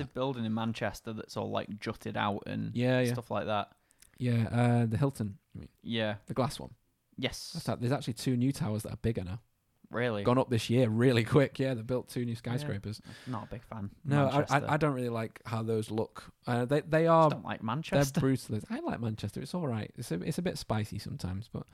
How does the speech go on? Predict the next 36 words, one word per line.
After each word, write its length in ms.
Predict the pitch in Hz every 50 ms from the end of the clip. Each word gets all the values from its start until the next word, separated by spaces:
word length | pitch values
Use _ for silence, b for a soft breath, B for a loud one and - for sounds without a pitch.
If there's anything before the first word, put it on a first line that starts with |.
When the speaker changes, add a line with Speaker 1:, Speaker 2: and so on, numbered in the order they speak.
| b b b
Speaker 2:
It's 120 | b -
a 40 | 151
bit, 240 | 156 165 165 - - -
Speaker 1:
yeah. 180 | - 110 104 107 - _ _ _ -
Speaker 2:
yeah. 240 | 143 139 135 135 131 - -
It's 160 | - - - -
just 140 | - -
the 60 | - 196
city. 440 | - - 139 135 123 123 117 107 110 135
Cities 360 | - - 175 151 143 156 143
are 80 | 139 127
always 240 | 131 135 135 127 117
a 40 | 110
bit 240 | 101 113 110 - -
Speaker 1:
Cities 220 | - - 170 -
Speaker 2:
rough. 200 | 117 113 - -
Speaker 1:
can, 260 | - 117 110 110 -
yeah, 160 | 131 123 165 156 - _
they 140 | - 120 110
are. 200 | 101 101 98 101 b b b b b b b b
There's, 140 | 143 147 175
there's 200 | - 185 175 156
little 220 | 185 170 160 147 - _
pockets 400 | - - 135 - - - - -
of 60 | 117
it 100 | 101 90
that 140 | - 82 -
I 60 | 73 82
like, 280 | 85 82 73 73 - -
I 20 | 107
should 180 | - - -
say. 200 | - - 156 - - B B
Speaker 2:
Mm. 220 | 135 127 117 107 107 B B B
Speaker 1:
Uh, 280 | - 123 127 127 127 - _ _ _ _ _ -
and 120 | - 160 196
yeah, 100 | 233